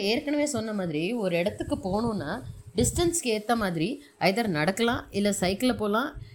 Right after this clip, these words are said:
இல்ல முடிந்த வரை ப-, பப்ளிக் டிரான்ஸ்போர்ட்டை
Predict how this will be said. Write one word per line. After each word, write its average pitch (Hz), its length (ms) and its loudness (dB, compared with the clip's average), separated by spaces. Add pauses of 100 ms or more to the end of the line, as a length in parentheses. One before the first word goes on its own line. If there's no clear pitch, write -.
இல்ல 330 200 4
முடிந்த 339 360 2
வரை 320 200 2 (840)
ப-, 170 380 4 (320)
பப்ளிக் 214 400 2
டிரான்ஸ்போர்ட்டை 196 560 0